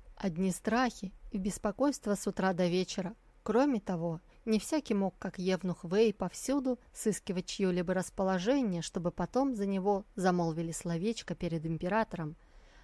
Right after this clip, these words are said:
А касательно остального, разве он не делал это, чтобы получить побольше денег? Похоже, у евнуха Вэя вошло в привычку брать деньги. Пока министры враждовали друг с другом, он помогал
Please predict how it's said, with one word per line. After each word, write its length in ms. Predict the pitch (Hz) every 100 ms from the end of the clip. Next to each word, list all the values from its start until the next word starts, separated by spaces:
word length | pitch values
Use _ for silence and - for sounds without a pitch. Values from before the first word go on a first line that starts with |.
| -
А 100 | 208
касательно 580 | 202 - 233 233 226 208
остального, 680 | - 208 185 247 285 196 - - -
разве 380 | 190 190 175 185
он 180 | 185 180
не 100 | 180
делал 460 | 196 311 277 233
это, 220 | 180 -
чтобы 280 | 170 - 170
получить 460 | - 170 165 - -
побольше 520 | 190 175 160 - 196
денег? 480 | 180 196 151 165 - - - - - -
Похоже, 460 | - 202 320 311 214
у 100 | 208
евнуха 520 | 180 277 269 240 202
Вэя 260 | 190 269 254
вошло 360 | 208 - 277
в 60 | 285
привычку 500 | - 214 311 - -
брать 280 | 214 202 160
деньги. 480 | 180 254 254 185 156 - - -
Пока 260 | 190 - 180
министры 540 | 170 175 226 - 185
враждовали 580 | 175 170 160 170 196 196
друг 240 | 180 175
с 60 | 156
другом, 440 | 190 254 233 214
он 180 | - 214
помогал 600 | - 208 202 196 277 277